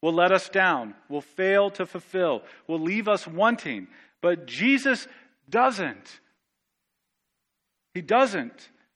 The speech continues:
Jesus passed through it all. He passed through it all. He went through life and death and resurrection and the heavens because he treasured, treasures,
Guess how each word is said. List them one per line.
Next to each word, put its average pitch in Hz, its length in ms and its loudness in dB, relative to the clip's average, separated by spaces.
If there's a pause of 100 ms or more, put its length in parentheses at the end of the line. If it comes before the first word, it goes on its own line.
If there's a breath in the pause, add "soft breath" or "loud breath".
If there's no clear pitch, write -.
(220)
Jesus 214 380 2
passed 233 440 2
through 262 220 0
it 240 140 6 (100)
all. 214 560 4 (240 soft breath)
He 208 100 0
passed 226 300 4
through 240 120 -2
it 240 60 6
all. 208 260 8
He 160 100 -2
went 220 240 0
through 233 160 -4
life 226 300 6 (180)
and 220 180 0
death 226 300 4 (160 loud breath)
and 196 140 -4
resurrection 226 760 4 (340 soft breath)
and 240 220 6
the 233 60 10
heavens 202 580 4 (220 soft breath)
because 208 680 2 (160 soft breath)
he 202 240 -4
treasured, 202 880 2 (240 soft breath)
treasures, 196 840 2